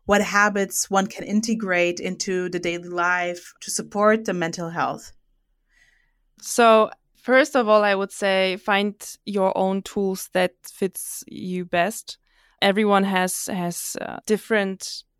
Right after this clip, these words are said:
Speaker 2: things that they appreciate. So for me, my habits are meditation. I do meditate a lot.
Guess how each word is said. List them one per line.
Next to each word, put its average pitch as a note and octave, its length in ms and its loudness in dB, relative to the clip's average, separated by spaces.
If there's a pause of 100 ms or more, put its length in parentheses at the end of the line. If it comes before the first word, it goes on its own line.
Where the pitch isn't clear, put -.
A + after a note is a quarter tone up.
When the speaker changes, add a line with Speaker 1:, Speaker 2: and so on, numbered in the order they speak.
Speaker 2:
things C4+ 480 0 (320)
that A3+ 160 -8
they A3+ 100 0
appreciate. G#3+ 640 -4
So G#3 460 -6
for G#3+ 140 -4
me, B3 400 2
my G#3+ 200 -2
habits G3 420 -4
are F#3 380 -4 (380)
meditation. A#3 760 -4
I F#3 100 -8
do G3+ 120 -8
meditate G3+ 480 -6
a G3 60 -8
lot. F#3 340 -2